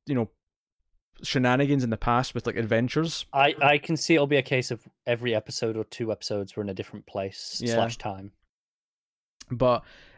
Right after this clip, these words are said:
Speaker 1: the person they're going to have learn all this and sort of live throughout the times,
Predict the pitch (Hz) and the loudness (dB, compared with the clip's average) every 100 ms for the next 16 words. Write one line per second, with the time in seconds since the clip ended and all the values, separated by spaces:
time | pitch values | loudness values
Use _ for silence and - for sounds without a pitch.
0 | - 143 - 196 196 196 165 156 151 143 | -2 0 4 2 2 2 2 2 0 0
1 | 127 135 127 113 - 123 139 127 107 98 | 0 2 2 0 0 2 4 2 0 0
2 | 95 - - 117 - 120 110 117 120 - | -2 -6 -4 -4 0 0 2 0 0 0
3 | 110 - - 113 98 87 92 - | -2 -2 -4 -4 -4 -6 -8 -12